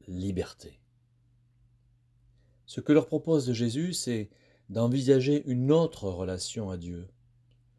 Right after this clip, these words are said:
de retrouver le chemin vers le Père et de traduire à nouveau dans la réalité ces deux commandements. Le premier, « Tu aimeras le Seigneur ton Dieu de tout ton cœur,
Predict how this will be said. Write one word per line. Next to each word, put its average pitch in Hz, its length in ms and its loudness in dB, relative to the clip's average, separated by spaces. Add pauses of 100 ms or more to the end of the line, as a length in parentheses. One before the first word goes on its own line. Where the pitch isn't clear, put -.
(300)
de 107 140 -2
retrouver 143 800 4 (360)
le 120 140 -4
chemin 139 500 0 (120)
vers 123 380 0
le 143 140 6
Père 123 480 -4 (1300)
et 113 80 -6
de 113 80 -6
traduire 120 460 0
à 113 80 4
nouveau 120 340 0
dans 113 140 0
la 98 100 0
réalité 107 500 -2
ces 101 200 -8
deux 98 180 2
commandements. 107 720 -2 (640)
Le 87 160 -8
premier, « 143 500 -2 (920)
Tu 117 160 0
aimeras 110 420 4
le 101 80 0
Seigneur 110 560 -2
ton 117 160 0
Dieu 110 240 -2
de 92 80 -4
tout 165 240 -8
ton 127 240 0
cœur, 104 560 -6